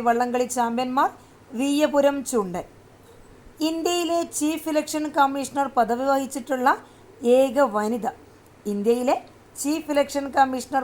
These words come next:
പദവി വഹിച്ചിട്ടുള്ള ഏക വനിതയാണ് വി എസ് രമാദേവി. രണ്ടായിരത്തി ഇരുപത്തിയഞ്ച് ഏഷ്യ കപ്പ് ക്രിക്കറ്റ് ഫൈനലിൽ player of the match ആയി തിരഞ്ഞെടുക്കപ്പെട്ടത് ആര്? player of the match ആയി തിരഞ്ഞെടുക്കപ്പെട്ടത് തിലക് വർമ്മ.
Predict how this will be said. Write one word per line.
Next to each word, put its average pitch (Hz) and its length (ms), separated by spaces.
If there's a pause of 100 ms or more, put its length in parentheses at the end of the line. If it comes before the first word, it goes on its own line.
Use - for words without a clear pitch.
പദവി 247 280
വഹിച്ചിട്ടുള്ള 247 400 (200)
ഏക 214 160 (100)
വനിതയാണ് 254 600 (640)
വി 302 120 (160)
എസ് 302 160 (220)
രമാദേവി. 226 720 (920)
രണ്ടായിരത്തി 330 460
ഇരുപത്തിയഞ്ച് 320 520 (180)
ഏഷ്യ 262 260 (120)
കപ്പ് - 280
ക്രിക്കറ്റ് 277 460
ഫൈനലിൽ 220 440 (540)
player 311 400
of 330 160
the 330 160
match 262 300 (1080)
ആയി 262 220
തിരഞ്ഞെടുക്കപ്പെട്ടത് 254 840
ആര്? 190 140 (480)
player 226 320
of 247 160
the 262 140
match 247 220
ആയി 269 140
തിരഞ്ഞെടുക്കപ്പെട്ടത് 269 720 (480)
തിലക് 302 320 (100)
വർമ്മ. 202 260